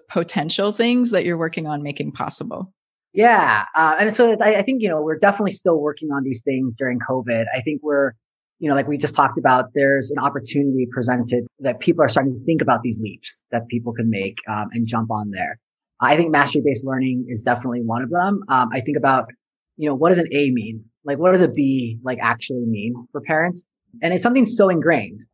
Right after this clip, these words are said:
Speaker 2: You know, we all grew up with it. Parents grew up with it. Teachers gave it to us. Uh, and, but we also know that I, I joke about, "Oh, you got an A in Miss Smith's class? Like, that's really hard to do. Oh, you got an A in Mister Johnson's class?"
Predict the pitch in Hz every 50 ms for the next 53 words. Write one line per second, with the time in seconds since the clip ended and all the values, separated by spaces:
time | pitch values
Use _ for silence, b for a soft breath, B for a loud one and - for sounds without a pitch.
0 | _ - 151 143 143 139 143 156 156 156 156 143 147 143 143 139 131 131 131 -
1 | 170 160 175 175 175 175 - - 139 147 156 147 - - 160 165 160 156 - 165
2 | 156 - 160 151 151 147 147 - - 156 147 - 156 139 139 156 147 139 139 143
3 | - 151 143 135 131 135 123 113 - _ _ _ _ - _ _ _ _ _ -
4 | 147 147 143 - - 170 185 180 190 175 175 190 185 202 208 202 208 208 208 196
5 | 175 170 160 156 156 151 143 139 135 135 - _ _ _ _ - 147 - - 151
6 | 143 - 170 156 151 - 143 147 143 - 175 180 151 135 170 170 170 160 - 131
7 | 139 151 160 143 139 131 113 - 123 123 123 117 - - 208 202 220 240 233 160
8 | 135 113 156 175 175 - 123 113 110 135 170 202 208 202 180 165 135 131 143 139
9 | 131 - - 135 110 143 160 175 151 117 95 85 113 113 _ _ _ - 208 214
10 | 214 247 247 233 196 151 160 170 175 175 165 165 156 160 147 135 139 131 143 -
11 | 175 151 - - 175 165 170